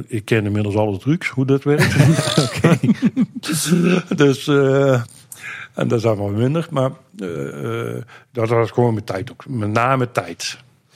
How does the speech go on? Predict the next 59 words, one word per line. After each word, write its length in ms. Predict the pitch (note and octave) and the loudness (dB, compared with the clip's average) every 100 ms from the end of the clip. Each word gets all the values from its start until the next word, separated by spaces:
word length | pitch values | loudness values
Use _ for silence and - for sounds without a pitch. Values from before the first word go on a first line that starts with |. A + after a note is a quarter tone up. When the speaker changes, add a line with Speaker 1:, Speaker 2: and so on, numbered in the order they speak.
| _ _ _ | _ _ _
Speaker 2:
En, 180 | C3 C3 | -4 -2
en, 160 | C#3 | -2
en 240 | D2+ B2 F#2+ | -2 -4 0
volgens 260 | A#2+ F#2 | -2 0
mij 120 | G2 F2+ | -2 -2
was 160 | F#2+ | -4
dit 200 | - F#2 - | -4 -6 -6
bouwkundig 440 | F#2 F2 B2+ A2 | -6 -2 -2 0
wel 140 | F#2 F2 | -2 -2
een 60 | |
monsterklus, 560 | G2+ D#3+ C3+ G#2+ - - | -2 -2 -4 -6 -6 -4
hè? 80 | B2 | -4
Want 140 | A2+ | -2
je 80 | G#2 | 0
zei 280 | G#2+ G#2 G2 | 2 0 0
al, 200 | F#2+ F#2+ | -2 -4
het, 180 | F#2 | -4
eh, 100 | F#2+ F2 | -6 -6
het 120 | F#2+ | -4
theater, 500 | G2 F#2 F#2 - F#2+ | -4 -2 -4 -6 -4
eh, 60 | |
staat 300 | F#2+ - F#2+ | -4 -2 -2
half 300 | G2 G#2 G2 | -2 -2 -2
op 100 | G2+ - | -4 -2
palen. 400 | B2 C3+ D3 C#3 | 2 2 2 0
Er 100 | G#2+ | -2
moest 260 | G2+ - | -4 -4
een, 180 | G#2+ G2+ | -4 -2
eh, 240 | G#2 G#2 G#2+ | -2 -2 -4
een 140 | G#2 | -6
oude 220 | A#2+ A2 | -4 -4
stortplaats 500 | G2+ C#3+ - C3+ C3+ | -2 -4 -2 -2 0
worden 200 | C3 C3 | -2 -2
ingepakt 520 | E3 B2+ A#2 - C#3+ | -4 -4 -2 -2 -4
en 140 | C#3 A2+ | -4 -4
het 120 | A#2 | -2
is 100 | F#3+ | -2
nogal 260 | A#2+ F#2 F2+ | -2 -2 -4
een 60 | |
constructie. 600 | F#2 A2 - E3+ - E2 - _ _ _ _ _ | -4 -6 -6 -6 -6 -10 -12 _ _ _ _ _
Speaker 1:
Ja, 160 | F#3 - - | -4 -4 -8
ja, 140 | - G#3+ | -2 2
ja, 260 | D#3 A#2 | 2 2
dat 100 | D#3+ | 2
was 120 | A#2+ G2+ | 2 0
een 80 | G2+ | -4
behoorlijke 380 | F#2+ F2+ E2+ | -4 -6 -8
klus. 340 | - D#3+ C#3+ - | -8 -4 -4 -6
En, 300 | F#2+ G2 G#2+ | -8 -10 -12
eh, 320 | G2 F#2+ G2 | -12 -10 -10
ik, 180 | F#2 - | -12 -12
ik 140 | F#2+ | -12
kan 160 | - F2+ | -10 -8
me 60 | |
nog 120 | F#2 F#2+ | -8 -8
herinneren 340 | F#2+ F#2 F#2 | -8 -6 -8
dat 140 | F2+ | -8
die, 320 | F2+ F2+ F#2 | -8 -8 -8
eh, 60 | F2 | -10